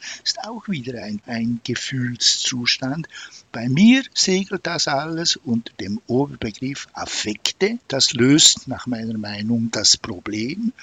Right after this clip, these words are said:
so wie ich das definiert habe, also ein ganzheitlicher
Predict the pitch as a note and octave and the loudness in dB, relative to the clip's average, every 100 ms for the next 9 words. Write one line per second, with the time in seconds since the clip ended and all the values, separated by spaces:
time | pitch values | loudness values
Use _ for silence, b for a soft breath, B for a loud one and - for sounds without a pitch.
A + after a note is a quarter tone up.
0 | B B B - - C#3+ C#3+ C3+ B2+ - | B B B -4 0 0 0 -4 -8 -6
1 | C3 - A2+ - A2 C#3+ G3+ - - D#3+ | -6 -6 -8 -6 -4 -4 -6 -6 -6 -6
2 | E3 - A#2 A2 C3+ B2+ G2+ G#2+ - - | -8 -6 -6 0 0 0 -6 -8 -8 -6
3 | B2 F3+ G#3+ - E3+ E3 - D#3+ - | -4 -2 2 2 2 -4 -8 -10 -6